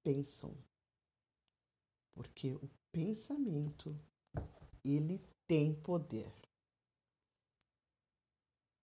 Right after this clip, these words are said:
Vamos, é, pensar e refletir. Vamos ter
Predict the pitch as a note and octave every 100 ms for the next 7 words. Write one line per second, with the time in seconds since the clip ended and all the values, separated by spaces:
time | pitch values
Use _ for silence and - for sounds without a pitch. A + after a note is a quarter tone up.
0 | _ _ _ D#3+ E3+ D#3 D3+ - - -
1 | _ C#3 C3 B2+ B2+ - - _ _ _
2 | _ _ _ _ _ _ _ _ _ _
3 | _ _ _ _ _ _ - C#3+ C#3+ -
4 | E3+ A3 G#2+ - D#3 F3 F3 F#3 F#3 -
5 | - D3+ - _ _ _ _ _ _ _
6 | _ _ _ _ _ _ _ _ _ _
7 | _ _ _ _ - C#3+ C#3+ - D3